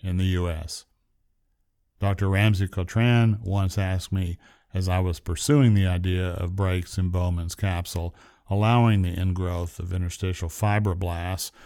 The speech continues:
with collagen one and three, if breaks in Bowman's capsule was really needed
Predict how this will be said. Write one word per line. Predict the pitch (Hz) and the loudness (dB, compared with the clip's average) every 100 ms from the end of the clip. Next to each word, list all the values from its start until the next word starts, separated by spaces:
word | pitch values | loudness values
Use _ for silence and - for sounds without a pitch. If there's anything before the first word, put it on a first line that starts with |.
| - _ | -20 _
with | 90 - | -8 -4
collagen | 98 92 92 87 87 | 0 0 0 -2 -2
one | 90 92 90 | -2 0 -2
and | 85 | -4
three, | 87 113 104 92 95 - _ _ | -4 0 0 0 -4 -8 _ _
if | 147 147 | -4 0
breaks | 123 113 110 - | 4 4 4 0
in | 107 | 0
Bowman's | 95 95 92 90 - | 2 2 2 0 -2
capsule | 98 90 92 - 90 87 90 - | -2 -2 -4 -6 -6 -6 -10 -10
was | 101 98 | -6 -4
really | 110 127 120 | 0 2 4
needed | 107 120 139 95 85 | 4 4 2 0 -4